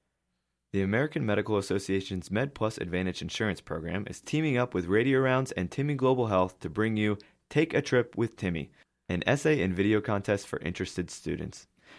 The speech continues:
The winner will spend two to three weeks working with Timmy Global Health medical teams and Timmy partner organizations in either Ecuador or Guatemala. As part of the prize package, the winning student will receive a free iPad two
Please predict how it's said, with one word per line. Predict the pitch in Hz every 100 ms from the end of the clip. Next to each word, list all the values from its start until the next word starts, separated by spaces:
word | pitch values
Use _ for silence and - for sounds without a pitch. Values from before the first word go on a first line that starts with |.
| -
The | 98
winner | 123 147
will | 127
spend | 113 107 98 92
two | 151
to | 156
three | 143 139
weeks | 95 98 -
working | 95 107 123 101
with | -
Timmy | 113 98
Global | 95 95 85
Health | 87 85
medical | 82 113 - -
teams | - 85 87 -
and | 87 87
Timmy | 117 90
partner | - 143 156 117
organizations | 87 95 95 90 90 92 90 - - -
in | 92
either | 87 85 -
Ecuador | 113 117 107 107 107 -
or | 95
Guatemala. | 87 87 85 82 80 82 - _ - - -
As | 98 -
part | 156 170
of |
the | 104
prize | - 95 85
package, | - 87 - 127 -
the | 92
winning | 92 87
student | - 90 87
will | 80
receive | 82 - 90 -
a |
free | - 101 101
iPad | - 87 - 82 80
two | - 131 143